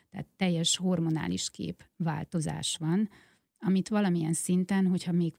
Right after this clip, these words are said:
persze nem hatvan éves valaki, hanem mondjuk negyven alatt, de akár ötven alatt van, tehát valamilyen szinten az visszafordítható. Csak hát meg kell találni, hogy végül is kinek mi a problémája. Na most én ezt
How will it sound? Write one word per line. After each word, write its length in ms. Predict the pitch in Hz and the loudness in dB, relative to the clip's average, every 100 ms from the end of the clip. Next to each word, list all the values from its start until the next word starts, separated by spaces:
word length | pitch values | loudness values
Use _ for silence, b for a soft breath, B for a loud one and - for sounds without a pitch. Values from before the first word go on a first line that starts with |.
| _ | _
persze 320 | 160 147 180 | -4 -4 -2
nem 300 | 170 165 165 | 0 0 -2
hatvan 380 | - 156 - 170 | -4 -4 -2 -2
éves 280 | 165 156 - | 0 -4 -6
valaki, 400 | 175 156 - 160 | -4 -6 -6 -6
hanem 220 | 160 156 | -4 -4
mondjuk 300 | 170 170 - | -6 -8 -4
negyven 380 | 165 156 175 185 | -4 -2 -4 -4
alatt, 280 | 185 208 185 | -4 -4 -6
de 80 | |
akár 300 | 156 156 156 151 | -6 -6 -8 -6
ötven 340 | 160 - 185 | -8 -4 -2
alatt 260 | 180 185 - | 0 0 -2
van, 240 | 208 196 | -4 -4
tehát 460 | 190 - _ 147 - | -6 -14 _ -16 -2
valamilyen 400 | 180 170 156 151 | 0 2 0 -2
szinten 400 | - 180 175 170 | -2 -2 0 0
az 180 | 165 180 | 0 -2
visszafordítható. 1160 | 180 - - - 160 160 - - - 180 190 - b b | -4 -6 -10 -10 -10 -10 -12 -14 -12 -8 -8 -8 b b
Csak 220 | - 160 | -6 -6
hát 200 | - 185 | -4 -4
meg 180 | 202 175 | 0 -2
kell 180 | - 165 | -2 -2
találni, 460 | 185 165 151 - 165 | 0 0 0 0 0
hogy 200 | 170 175 | 0 -2
végül 260 | 165 175 | -4 -4
is 180 | 170 - | -4 -6
kinek 320 | - 160 156 | -4 -4 0
mi 140 | 185 160 | 0 0
a 40 | |
problémája. 720 | - 180 165 - - - 180 | -2 -6 -4 -6 -6 -4 -2
Na 80 | 175 | 0
most 240 | 170 - | -2 -2
én 120 | 190 | -4
ezt 280 | 196 185 - | 0 -2 -2